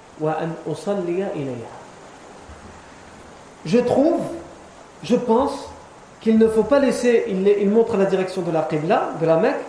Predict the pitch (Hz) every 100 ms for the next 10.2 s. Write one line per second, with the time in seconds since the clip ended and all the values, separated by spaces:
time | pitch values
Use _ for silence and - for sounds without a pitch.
0 | - - - 190 185 202 220 240 233 220
1 | 202 208 202 180 180 180 156 214 330 -
2 | 175 175 170 165 156 156 165 147 262 -
3 | - - - 139 - 151 160 160 156 -
4 | - 160 156 202 269 311 - - 185 214
5 | 190 180 156 - - - - - 185 269
6 | 262 - 220 208 202 202 185 247 370 180
7 | 165 175 170 294 - - - - - -
8 | - - - - - 208 - 226 208 254
9 | 311 - - - 185 226 226 226 - 196
10 | 160